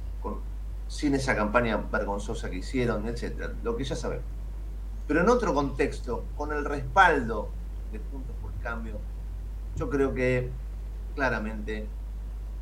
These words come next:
ganaba la, la oposición producto del desmanejo de estos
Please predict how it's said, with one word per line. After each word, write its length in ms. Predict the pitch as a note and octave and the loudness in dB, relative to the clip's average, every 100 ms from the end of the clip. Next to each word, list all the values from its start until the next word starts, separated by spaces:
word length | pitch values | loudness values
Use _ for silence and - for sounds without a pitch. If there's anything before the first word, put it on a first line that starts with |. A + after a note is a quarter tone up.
| - - - - - - - - G#3+ | -6 -6 -6 -6 -6 -6 -6 -6 -4
ganaba 340 | G#2 A#2 A2+ | -2 0 0
la, 260 | G2+ F2+ - | 0 -2 -4
la 140 | F#2+ | -6
oposición 480 | F#2+ - - - A3+ | -6 -6 -4 0 0
producto 420 | C3 C3+ C3 D3+ | 0 -2 0 0
del 340 | A#2 A#2+ A2+ - - - - | 2 0 -2 -6 -8 -8 -6
desmanejo 580 | A2+ - G#2+ C3+ C#3 A2 | -6 -4 -4 -2 -4 -4
de 60 | - | -6
estos 160 | - | -6